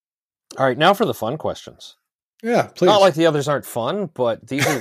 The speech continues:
Speaker 1: these, this is my
Speaker 2: <laughs> They're
Speaker 1: favorite
Speaker 2: okay.
Speaker 1: set right here. Yeah.
Speaker 2: Sweet.
Speaker 1: Um,
Speaker 2: Do it.
Speaker 1: yeah. So, um, what is the best advice you've been given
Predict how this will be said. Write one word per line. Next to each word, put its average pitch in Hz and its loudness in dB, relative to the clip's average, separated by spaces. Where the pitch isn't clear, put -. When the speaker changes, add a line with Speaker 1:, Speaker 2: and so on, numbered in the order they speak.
Speaker 1:
these, 143 -4
this 151 -4
is 156 -4
my 143 2
Speaker 2:
<laughs> - 2
They're 240 6
Speaker 1:
favorite 160 4
Speaker 2:
okay. 123 -2
Speaker 1:
set - -8
right 117 0
here. 104 -4
Yeah. 120 0
Speaker 2:
Sweet. - -2
Speaker 1:
Um, 117 4
Speaker 2:
Do 139 4
it. 110 -4
Speaker 1:
yeah. 127 -2
So, 180 2
um, 110 -2
what 160 2
is 233 -6
the 135 -6
best 156 -4
advice 120 -4
you've 139 0
been 196 2
given 127 0